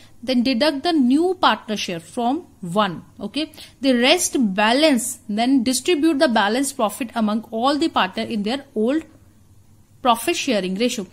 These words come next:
Then how to apply these all three steps? See, number one step, assume one, then deduct new partner share from the one. So see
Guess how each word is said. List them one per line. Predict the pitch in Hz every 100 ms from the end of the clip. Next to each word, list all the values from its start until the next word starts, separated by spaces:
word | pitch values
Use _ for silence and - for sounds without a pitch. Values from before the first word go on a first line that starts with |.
| - - -
Then | 311 330
how | 349 381
to | 427
apply | 381 - 233 208
these | 196 247 269
all | 247 254
three | 269
steps? | 262 - 226 220
See, | - - 247 294 311
number | 226 220
one | 202 277 359
step, | - 233 226 - - - - - - - - - - - - - -
assume | 226 220 240 247 269 - -
one, | 185 165 196 269 381 - - - - -
then | 233 214
deduct | 226 202 311 339 - - - - - -
new | 214 247 302
partner | 294 214 - 202 240
share | - 311 311 349
from | - - 247 202 202
the | 214 359 - 247
one. | 226 165 - - - - -
So | - 285 262 285 - - - -
see | - - 294 311 349